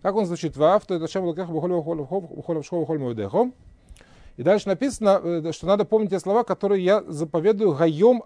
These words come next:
аль левавеха. Да? То, что я те, будут те слова, которые я заповедую тебе. "Айом, ваю адворим айл ашер анохи мицавха гайом".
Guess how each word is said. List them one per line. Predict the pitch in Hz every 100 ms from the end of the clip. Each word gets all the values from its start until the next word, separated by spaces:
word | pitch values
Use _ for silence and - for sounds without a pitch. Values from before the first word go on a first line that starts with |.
| -
аль | 196 202
левавеха. | 190 180 170 165 - 90 -
Да? | 127 156 - - -
То, | 214
что | 226 180
я | 175 190 202
те, | - 147 139
будут | 151 175 220 185
те | - 208
слова, | 190 202 202
которые | 160 - 190 170
я | 160
заповедую | 156 165 185 165
тебе. | 143 156 170 117 _ _ -
"Айом, | 139 123 165 226
ваю | 175 180 226
адворим | 165 214 202
айл | 196
ашер | 175 185
анохи | 190 175
мицавха | 165 - 156 - 196
гайом". | 147 147 113 113 208